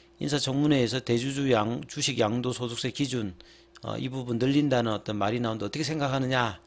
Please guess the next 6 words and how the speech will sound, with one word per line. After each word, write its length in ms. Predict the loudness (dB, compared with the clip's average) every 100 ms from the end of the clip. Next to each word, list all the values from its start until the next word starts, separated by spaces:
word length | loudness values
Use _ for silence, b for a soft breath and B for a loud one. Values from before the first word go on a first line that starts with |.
| _ -12
이렇게 280 | -6 -4 -2
이제 440 | -4 -4 -6 -6 -6
질의가 440 | -4 -2 0 2
나왔을 480 | 2 2 0 0 -4
때 540 | -4 -4 -2 -2 -4 -8 B B B B B -8
그 560 | -4 -2 -2 -4 -6 -8